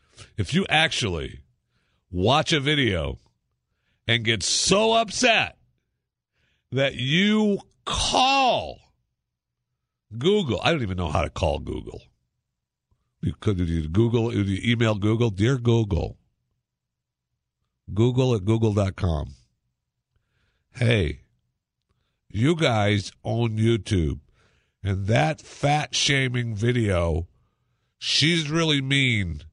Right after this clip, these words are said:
and she says the F word probably. I couldn't, after I watched it eight times,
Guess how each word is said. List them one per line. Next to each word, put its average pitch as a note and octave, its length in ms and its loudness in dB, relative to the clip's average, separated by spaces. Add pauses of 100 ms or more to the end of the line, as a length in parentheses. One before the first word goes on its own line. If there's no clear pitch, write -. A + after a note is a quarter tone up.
(420)
and A#2 220 0
she E3 420 0
says D#3+ 440 0
the A#2 200 0
F C#3 340 -2
word G2+ 380 -2
probably. E2+ 720 0 (520)
I A#2+ 120 0
couldn't, B2+ 420 -2 (160)
after D#3+ 380 0
I D3 80 2
watched C#3+ 400 0
it A2+ 140 -2
eight C#3 320 -2
times, G#2 580 -2